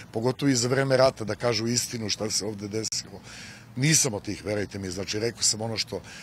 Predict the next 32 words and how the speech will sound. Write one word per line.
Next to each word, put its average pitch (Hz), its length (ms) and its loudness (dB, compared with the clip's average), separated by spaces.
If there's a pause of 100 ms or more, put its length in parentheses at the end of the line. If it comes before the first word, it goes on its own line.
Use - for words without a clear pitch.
(100)
i 117 140 0
mislim 139 440 4
i 120 80 0
što 104 200 0
znam 131 240 2
i 131 40 0
što 120 120 -2
sam 151 160 2
vidio 156 160 2
svojim 147 280 0
očima. 110 320 -4 (680)
Znači, 107 280 0
i 127 120 2
za, 131 200 2 (280)
za 139 160 0
njih, 202 260 4 (240)
oni 202 220 2
znaju 170 280 4
poruku, 110 420 0
znači, 117 260 -2
treba, 170 380 4 (440)
jednostavno, 170 560 2 (300)
n-, 147 140 -4 (160)
ne 156 280 6
sme 190 200 4
se - 160 4
zaboraviti. 90 580 -4 (680)
Znači, 101 260 -2
ne 135 200 2
sme 151 160 2
zaboraviti, 101 680 -2
ali 131 340 2